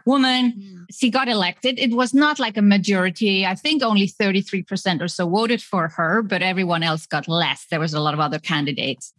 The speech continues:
Speaker 1: But after that, no one dared against her.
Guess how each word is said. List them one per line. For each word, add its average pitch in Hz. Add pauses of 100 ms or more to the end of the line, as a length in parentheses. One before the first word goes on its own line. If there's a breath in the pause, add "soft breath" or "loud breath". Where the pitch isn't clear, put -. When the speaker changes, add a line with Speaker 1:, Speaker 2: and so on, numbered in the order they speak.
(100)
Speaker 1:
But 190 (400)
after 175
that, 175 (800)
no 170
one 151
dared 151
against 147
her. 247